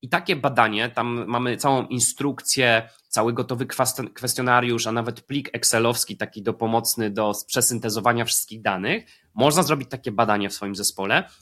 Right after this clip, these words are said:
aby zdiagnozować, tak, w własnym zakresie, albo przy naszej pomocy, ale można to, to zrobić też samemu, jakie dysfunkcje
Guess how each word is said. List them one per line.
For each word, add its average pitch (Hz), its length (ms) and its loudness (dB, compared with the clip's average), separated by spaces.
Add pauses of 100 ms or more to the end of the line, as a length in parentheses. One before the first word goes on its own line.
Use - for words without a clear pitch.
(120)
aby 113 240 0
zdiagnozować, 120 1000 0 (1000)
tak, 185 300 0 (520)
w - 100 -20
własnym 190 340 2
zakresie, 165 640 -2 (440)
albo 113 200 -2
przy 139 180 0
naszej 135 240 2
pomocy, 131 440 -2
ale 113 100 2
można 123 220 -2
to, 135 60 -6
to 127 120 -6
zrobić 120 280 -4
też 120 120 0
samemu, 123 460 0 (380)
jakie 202 260 0
dysfunkcje 170 760 0